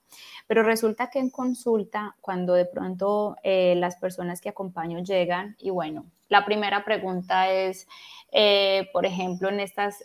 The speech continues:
fases de entrevista inicial y cuando estamos generando como el plan de trabajo para acompañar a estas mujeres,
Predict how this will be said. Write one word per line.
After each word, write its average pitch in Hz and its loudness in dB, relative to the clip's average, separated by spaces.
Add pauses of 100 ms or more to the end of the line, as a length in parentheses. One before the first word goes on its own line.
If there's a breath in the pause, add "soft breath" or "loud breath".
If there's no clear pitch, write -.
(140)
fases 196 -2
de 202 0
entrevista 180 -4
inicial 202 2
y 190 2
cuando 185 -2
estamos 180 -4
generando 180 -4
como 190 -2
el 175 -2
plan 226 4
de 214 -2
trabajo 185 -2
para - -4
acompañar 180 -6
a 185 -8
estas 202 -12
mujeres, 202 -6